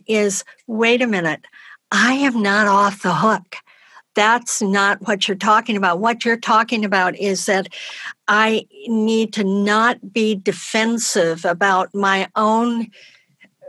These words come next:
situation of privilege. And I can say with, uh, a deg-, with, with, <sighs> well, <laughs> the word, it's hard for me to say it.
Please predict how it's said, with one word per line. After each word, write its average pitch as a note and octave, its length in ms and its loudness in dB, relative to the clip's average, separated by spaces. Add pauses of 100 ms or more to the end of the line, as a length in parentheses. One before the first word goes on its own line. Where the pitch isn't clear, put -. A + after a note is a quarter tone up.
(160)
situation G#3+ 920 0
of E3+ 220 -4
privilege. F#3+ 600 0
And G3+ 280 -2
I G#3+ 240 2
can G#3+ 260 -4
say G3+ 840 -2 (560)
with, G#3+ 420 0
uh, G3 400 0 (800)
a G3+ 120 2
deg-, G3 280 -2 (120)
with, G#3+ 400 0
with, G3+ 680 -2
<sighs> - 40 -20 (1600)
well, A3+ 140 2
<laughs> - 120 -4 (840)
the G#3+ 120 2
word, A#3 280 4
it's A#3+ 180 2
hard C4+ 340 4
for C4 140 2
me B3 160 2
to A#3 100 2
say A#3 300 2
it. F3 160 0